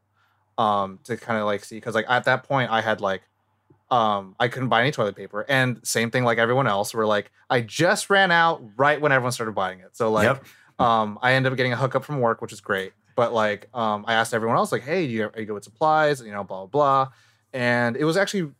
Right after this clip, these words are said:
Speaker 1: like, super nice that, like, people were like, "I'm good here. How are you doing?"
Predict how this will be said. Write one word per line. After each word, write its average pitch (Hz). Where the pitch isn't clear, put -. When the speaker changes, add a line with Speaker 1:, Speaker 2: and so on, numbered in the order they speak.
Speaker 1:
like, 131
super 165
nice 110
that, 104
like, 98
people 107
were 107
like, 101
"I'm 110
good 151
here. 135
How 117
are 101
you 120
doing?" 120